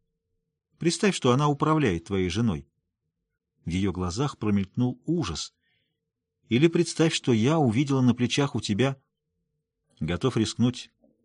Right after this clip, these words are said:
и я не позволю им подобраться к тебе». Она прикоснулась к моей щеке. «Верю». Когда мы вошли к старику,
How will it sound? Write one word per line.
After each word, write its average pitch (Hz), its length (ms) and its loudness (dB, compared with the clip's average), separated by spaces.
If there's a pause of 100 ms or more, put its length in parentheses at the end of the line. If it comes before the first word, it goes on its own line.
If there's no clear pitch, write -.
(140)
и 107 80 -2
я 120 160 2
не 151 120 -2
позволю 147 500 0
им 120 160 2
подобраться 107 560 -2
к - 100 -12
тебе». 90 380 -6 (1200)
Она 98 240 0
прикоснулась 113 580 -4
к - 80 -10
моей 104 200 0
щеке. 87 520 -8 (180)
«Верю». 107 400 -4 (1900)
Когда 143 260 2
мы 170 100 4
вошли 135 280 2
к - 60 -4
старику, 131 500 2